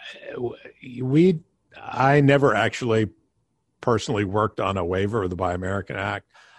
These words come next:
I worked on, uh, you know, on examining waiving the Trade Agreements Act for, in the case that, um,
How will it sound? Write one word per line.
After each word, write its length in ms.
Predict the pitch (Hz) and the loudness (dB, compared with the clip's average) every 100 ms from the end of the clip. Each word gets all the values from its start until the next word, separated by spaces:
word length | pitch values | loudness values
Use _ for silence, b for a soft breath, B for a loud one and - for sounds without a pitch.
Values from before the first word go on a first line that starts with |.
| - | -16
I 120 | - 113 | -10 -4
worked 360 | 139 160 - | -4 -4 -6
on, 400 | 127 120 107 104 - | -6 -4 -8 -10 -14
uh, 240 | 98 95 90 _ _ _ | -12 -10 -12 _ _ _
you 200 | 120 104 | -14 -10
know, 240 | 101 90 - | -8 -8 -10
on 180 | 98 98 | -10 -10
examining 720 | 90 98 120 135 156 107 98 | -10 -4 -2 0 0 -2 0
waiving 480 | 98 104 110 110 101 | 2 2 0 -2 -2
the 100 | 87 - | -4 -6
Trade 260 | - 117 90 | -2 0 0
Agreements 420 | 87 170 180 - | 0 0 0 0
Act 400 | 95 87 - - - | 0 0 -2 -12 -20
for, 300 | - 113 95 | -8 -2 0
in 100 | 98 | -2
the 80 | 95 | -2
case 400 | 147 107 107 - | 0 0 -2 -2
that, 300 | 101 95 - B B B B _ | -2 -2 -4 B B B B _
um, 560 | - 98 98 101 95 | -6 -2 2 2 2